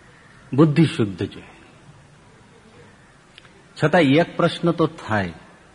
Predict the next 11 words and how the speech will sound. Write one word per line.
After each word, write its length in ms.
સ્વાભાવિક 420
છે, 180
કે 80
આ 60
જગત 400
શું 320
છે? 260
જગત 300
સ્રષ્ટા 500
કોણ 300
છે? 220